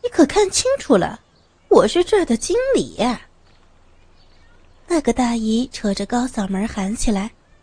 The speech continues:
：“呃，好，好，您是经理。”“就你一个人，有困难自己克服。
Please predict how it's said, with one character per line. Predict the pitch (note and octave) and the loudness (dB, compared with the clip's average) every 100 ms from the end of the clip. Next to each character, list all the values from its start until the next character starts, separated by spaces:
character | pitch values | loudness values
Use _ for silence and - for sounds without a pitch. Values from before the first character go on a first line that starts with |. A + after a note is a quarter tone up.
| _ _ _ _ _ | _ _ _ _ _
：“呃， | G3 F#3 F3+ D#3+ D3+ C#3 | -2 0 -2 -6 -8 -10
好， | - E3+ - _ | -8 -8 -8 _
好， | D3+ D#3+ _ _ - | -10 -10 _ _ -10
您 | C#3+ F#3 | -2 0
是 | G3 D#3 | 0 -2
经 | G3 A3 | 0 0
理。 | F3+ C3 - - _ _ _ _ _ _ _ _ _ _ _ _ - | -2 -10 -20 -20 _ _ _ _ _ _ _ _ _ _ _ _ 0
”“就 | A4 C#4 | 2 4
你 | E3+ | 0
一 | - A3 | -4 -2
个 | F#4+ | 2
人， | F4+ E3+ F#3 F3+ - _ _ _ _ _ | 2 0 -4 -8 -12 _ _ _ _ _
有 | F4 - | -2 -2
困 | - G4+ | 0 2
难 | F#4 F4+ G4+ - | 4 2 -2 0
自 | G#4+ | 0
己 | - - | 2 -2
克 | - - | -4 -6
服。 | - - F#3+ | -6 -4 -2